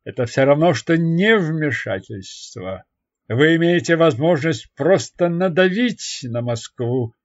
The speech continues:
и заставить её смириться с происшедшим. А у нас такой возможности нет.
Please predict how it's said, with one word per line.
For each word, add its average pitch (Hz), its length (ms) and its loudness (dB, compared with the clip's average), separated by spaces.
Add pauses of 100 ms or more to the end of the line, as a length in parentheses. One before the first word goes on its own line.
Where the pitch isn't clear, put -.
(140)
и 135 100 0
заставить 151 920 2
её 143 180 0
смириться 135 800 -2
с 123 120 -10
происшедшим. 135 920 -4 (640)
А 143 100 6
у - 20 8
нас 254 220 6
такой 160 320 -2
возможности 120 720 -4
нет. 185 560 2